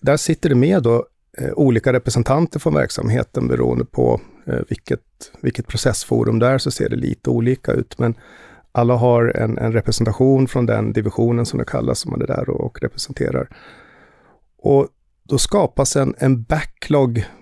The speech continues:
med, eh, aktiviteter som sen prioriteras till en, en backlog som ska genomföras. Och, och det låter lite så här trivialt, ja, men hur kommer man överens om det där och vad som är bäst i ett sånt här stort bolag? Ja, i-, ibland så blir det röstning helt enkelt.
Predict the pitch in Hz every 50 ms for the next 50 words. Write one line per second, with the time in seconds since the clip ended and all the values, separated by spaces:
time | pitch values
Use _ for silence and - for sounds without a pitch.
0 | - - 131 127 127 123 120 117 113 113 120 117 117 117 117 - - 127 120 -
1 | - - 120 123 - - - 135 156 165 156 - - 147 - - 139 - - 123
2 | 117 113 - - 120 113 117 120 - - - 127 139 160 156 151 151 147 - -
3 | - - 120 113 113 110 113 110 101 - _ - 113 110 117 117 117 113 113 110
4 | - - - - 110 113 - - 123 110 - - 113 120 117 107 107 110 101 -
5 | - 160 180 175 69 - 62 - - - - - - - - - - - - -
6 | - - - - - - - - - - - - 131 120 131 139 147 - - 156
7 | 147 - - 127 117 - - 131 120 123 120 127 143 151 139 127 - 123 117 120
8 | 117 113 123 - 123 117 113 117 117 117 113 113 113 113 113 - - 113 113 117
9 | 123 156 170 135 110 113 107 104 107 - - 120 110 110 117 - - - - -
10 | - - 117 - 64 - - - 65 - - _ 64 62 60 60 60 - - -
11 | 123 127 - - 170 127 123 - 131 117 117 117 151 190 190 - 185 135 127 113
12 | 110 107 - - - - - - 175 190 165 104 117 - - - - - - -
13 | - 143 131 - _ -